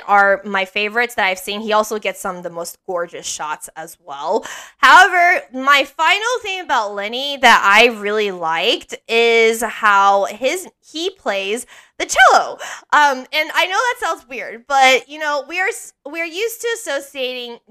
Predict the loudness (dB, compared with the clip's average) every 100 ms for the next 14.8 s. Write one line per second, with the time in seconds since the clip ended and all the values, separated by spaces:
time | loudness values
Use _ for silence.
0 | _ -14 -12 -10 -12 -14 _ -16 -2 2
1 | 2 -2 -8 -8 -10 -16 -10 -10 -10 6
2 | 6 6 6 8 8 8 6 4 2 2
3 | 2 4 2 0 2 2 4 2 2 2
4 | 0 -4 -8 -6 -8 -8 -8 -6 -6 -6
5 | -8 -8 -8 -10 -12 -16 -16 -14 -10 -4
6 | -2 -2 -4 _ -6 -4 -4 -10 -12 -12
7 | -14 -8 -6 -6 -4 -6 -6 -8 -6 -6
8 | -8 -14 -18 -2 0 2 -2 -4 6 10
9 | 10 6 0 -14 -18 -6 -6 -4 -4 -4
10 | -4 -4 -6 -4 -6 -4 -2 -4 -4 -10
11 | -12 -6 0 0 -2 -10 -14 -14 _ _
12 | -10 -6 -6 -6 -8 -8 -8 -8 -6 -8
13 | -12 -18 -14 -14 -12 -12 -12 -16 _ -12
14 | -12 -14 -16 -14 -6 -4 -6